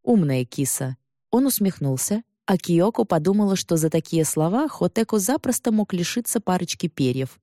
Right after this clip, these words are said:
если бы киса его услышала. «И про мой дар она рассказала?» Он кивнул.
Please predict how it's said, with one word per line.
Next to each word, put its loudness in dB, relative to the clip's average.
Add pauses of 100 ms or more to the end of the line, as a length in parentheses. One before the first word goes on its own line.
(180)
если 2
бы 0
киса 0
его 2
услышала. -4 (840)
«И -2
про 2
мой 4
дар 2
она 2
рассказала?» 0 (1040)
Он 2
кивнул. -2